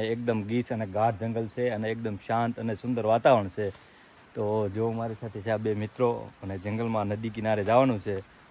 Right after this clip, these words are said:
અને બધું નાસ્તા પાણી આપણે જમવાનું બનાવવાનું બધું સાથે લઈ લીધું છે. નદીમાં નાહવાનું છે અને મસ્ત મજાની ખીચડી બનાવવાની છે અને મસ્ત નદી કિનારે બેસીને જમવાનું છે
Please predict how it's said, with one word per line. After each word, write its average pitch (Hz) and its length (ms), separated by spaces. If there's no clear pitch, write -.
અને 107 280
બધું 107 320
નાસ્તા 113 340
પાણી 110 180
આપણે 107 180
જમવાનું 113 580
બનાવવાનું 117 380
બધું 113 180
સાથે 127 280
લઈ 120 160
લીધું 127 280
છે. 104 140
નદીમાં 131 440
નાહવાનું 147 400
છે 139 240
અને 127 440
મસ્ત 120 220
મજાની 123 340
ખીચડી 139 320
બનાવવાની 117 440
છે 120 160
અને 110 160
મસ્ત 120 320
નદી 127 300
કિનારે 123 340
બેસીને 120 340
જમવાનું 131 420
છે 117 140